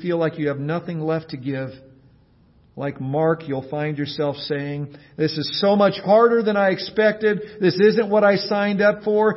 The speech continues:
It's not worth it. I'm tired, and I'm just gonna go home."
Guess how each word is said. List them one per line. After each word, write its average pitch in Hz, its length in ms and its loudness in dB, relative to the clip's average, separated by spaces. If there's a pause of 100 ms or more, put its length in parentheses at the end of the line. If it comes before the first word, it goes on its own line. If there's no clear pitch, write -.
(140)
It's 208 180 -4
not 196 260 2
worth 220 300 6
it. 220 320 2
I'm 180 180 -2
tired, 208 500 4
and - 220 -4
I'm 160 140 2
just 269 240 2
gonna 254 180 4
go 226 220 8
home." 151 540 0